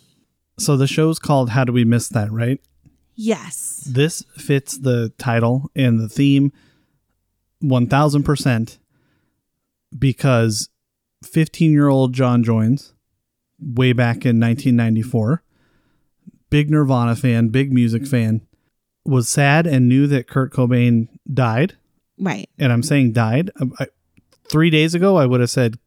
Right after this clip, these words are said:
Speaker 1: completed suicide.
Speaker 2: Mm-hmm.
Speaker 1: Now I'm saying died because of what I'm going to talk about tonight, but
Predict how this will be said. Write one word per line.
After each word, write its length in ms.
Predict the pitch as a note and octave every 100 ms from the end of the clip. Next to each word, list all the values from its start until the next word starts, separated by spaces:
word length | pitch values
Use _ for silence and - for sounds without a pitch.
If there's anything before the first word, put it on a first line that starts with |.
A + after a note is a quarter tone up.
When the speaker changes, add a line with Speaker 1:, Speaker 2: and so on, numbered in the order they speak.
| _ _ _ _ -
Speaker 1:
completed 560 | C3 A#2+ D3+ C3+ A#2
suicide. 580 | - C#3 C3 A#2 A2 D3+ _ -
Speaker 2:
Mm-hmm. 340 | G#3 G#3 G#3 E4+ _ _ _ _ _ _ _ _ _ -
Speaker 1:
Now 340 | B2 B2 C#3+
I'm 80 | F#3
saying 240 | G3 G3+
died 340 | F#3 D3 B2 C3+
because 260 | C3+ C3+ A#2+
of 80 |
what 140 | A#2 A#2+
I'm 120 | A#2
going 240 | A#2+ A#2+
to 60 | A2
talk 260 | C3 B2+ -
about 280 | A#2+ A2+
tonight, 440 | - B2+ F3 D3+ B2+
but 300 | C3 B2 A2+